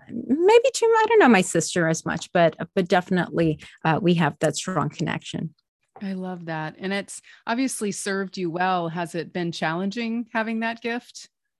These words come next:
Speaker 2: over your life?
Speaker 1: You know, it, I will say that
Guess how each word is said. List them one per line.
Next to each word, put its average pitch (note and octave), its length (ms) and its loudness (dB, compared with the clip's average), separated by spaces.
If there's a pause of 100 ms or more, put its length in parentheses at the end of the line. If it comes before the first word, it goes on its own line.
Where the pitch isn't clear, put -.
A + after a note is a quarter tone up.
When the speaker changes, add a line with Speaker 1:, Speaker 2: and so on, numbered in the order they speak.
(260)
Speaker 2:
over A3 200 -8
your A3 160 -6
life? A3 300 -6 (720)
Speaker 1:
You D4+ 100 8
know, D4+ 300 8
it, C4+ 200 4
I C4 120 8
will D#4+ 180 8
say D#4 280 6
that B3 260 4